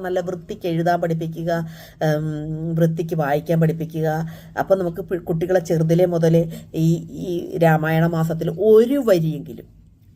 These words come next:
കേട്ടാ, അനാവശ്യ, ഏ, തെറ്റിദ്ധാരണകൾ പിള്ളേരുടെ മനസ്സ് വളർത്തരുത്. അന്ധവിശ്വാസങ്ങളൊന്നും അടിച്ചേൽപ്പിക്കരുത്. നമ്മൾ രാവിലെ, ഏ, കുളിച്ച് വന്നിരുന്ന് ഒരു വരിയെങ്കിലും അത് ചെല്ലണമെന്നൊക്കെ പിള്ളേരെ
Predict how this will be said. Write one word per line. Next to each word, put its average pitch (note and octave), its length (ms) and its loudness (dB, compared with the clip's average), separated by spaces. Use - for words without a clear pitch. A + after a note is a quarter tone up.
കേട്ടാ, D#3+ 220 -2
അനാവശ്യ, A3+ 580 0
ഏ, F3 320 -4
തെറ്റിദ്ധാരണകൾ A3+ 720 -4
പിള്ളേരുടെ E3+ 340 0
മനസ്സ് E3 260 -4
വളർത്തരുത്. B2+ 520 -6
അന്ധവിശ്വാസങ്ങളൊന്നും G3+ 840 2
അടിച്ചേൽപ്പിക്കരുത്. - 680 -8
നമ്മൾ D3+ 300 -6
രാവിലെ, D3 580 -6
ഏ, B2+ 40 -8
കുളിച്ച് D#3 540 -8
വന്നിരുന്ന് C#3+ 560 -8
ഒരു D#3 280 -4
വരിയെങ്കിലും D3+ 680 -4
അത് C3 140 -8
ചെല്ലണമെന്നൊക്കെ C#3 600 -8
പിള്ളേരെ C#3 380 -10